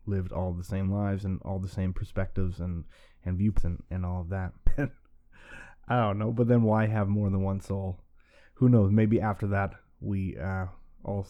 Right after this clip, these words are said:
all the souls join up like a, like some sort of fucking Transformer Autobot type thing,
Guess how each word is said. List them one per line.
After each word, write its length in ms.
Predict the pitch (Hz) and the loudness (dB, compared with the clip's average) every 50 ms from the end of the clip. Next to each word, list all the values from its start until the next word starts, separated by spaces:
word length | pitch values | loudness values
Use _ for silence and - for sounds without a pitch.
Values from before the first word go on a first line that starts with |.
| - - - | -10 -8 -4
all 120 | 101 104 | -4 -4
the 60 | 101 | -4
souls 320 | 92 - 110 107 101 101 98 | -4 -2 -2 0 2 2 0
join 280 | 98 107 101 98 95 | 2 0 0 2 0
up 140 | 92 87 - | 0 -2 -2
like 140 | 95 92 - | -4 -4 -4
a, 160 | 98 98 92 - - - - - - - - | -4 -6 -6 -8 -14 -20 -20 -20 -20 -14 -10
like 100 | - 92 | -8 -4
some 180 | - 101 98 95 | -2 -2 -2 -2
sort 180 | - - 98 92 | -2 -4 -4 -4
of 80 | 92 | -4
fucking 500 | - - 101 92 - 98 90 92 90 90 - - - _ _ - - - - - | -4 -6 -6 -4 -4 -4 -4 -2 -4 -6 -8 -12 -20 _ _ -20 -20 -20 -20 -8
Transformer 920 | - - 104 98 98 95 - - 110 104 101 98 98 98 98 95 95 - - | -4 -2 0 0 -2 -4 -4 -4 -4 -2 0 0 0 0 -2 -2 -4 -4 -4
Autobot 540 | 98 98 98 98 92 90 98 98 98 95 - - - - - | -4 -4 -4 -4 -2 -2 -2 -2 -2 -4 -6 -10 -18 -18 -14
type 280 | - 110 104 95 - | -10 -8 -8 -8 -8
thing, 300 | - 95 92 92 90 - | -8 -6 -6 -6 -6 -8